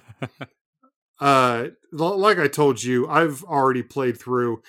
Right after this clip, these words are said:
Speaker 2: the first couple stages of Donkey Kong Country three probably five times. I just, I, I absolutely love that game. That one, there's just something about Donkey Kong Country three that for me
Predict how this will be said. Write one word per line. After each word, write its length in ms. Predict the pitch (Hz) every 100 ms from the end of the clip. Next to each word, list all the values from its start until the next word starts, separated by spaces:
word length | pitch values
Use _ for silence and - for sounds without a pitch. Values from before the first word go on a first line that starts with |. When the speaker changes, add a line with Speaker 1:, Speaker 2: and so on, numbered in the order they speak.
| _ -
Speaker 2:
the 80 | 131
first 280 | 147 131 -
couple 220 | 131 120
stages 480 | - 123 113 117 107
of 80 |
Donkey 320 | - 117 - 117
Kong 220 | 117 107
Country 320 | 120 - 113
three 480 | - 117 113 104 - _ _ _
probably 420 | 135 127 120 123
five 520 | 113 - 131 113 110 -
times. 640 | 120 110 104 101 - - _ _ _ -
I 160 | 127 131
just, 460 | 117 123 - - _
I, 300 | 123 127 123 139
I 160 | 135 143 _
absolutely 920 | 139 135 - 131 120 123 117 117 107 _ _ _ _
love 400 | 117 117 113 98
that 240 | 113 104 -
game. 260 | 117 104
That 240 | 117 143 143
one, 600 | 131 131 123 123 110 _ _ _ _ _ _ _ _
there's 220 | 151 151
just 160 | 175 -
something 260 | 208 - 165
about 220 | 156 143
Donkey 280 | 151 151 156
Kong 200 | 156 135
Country 320 | 147 - 131
three 260 | - 131
that 180 | 123 120
for 160 | - 127
me 440 | 113 117 113 110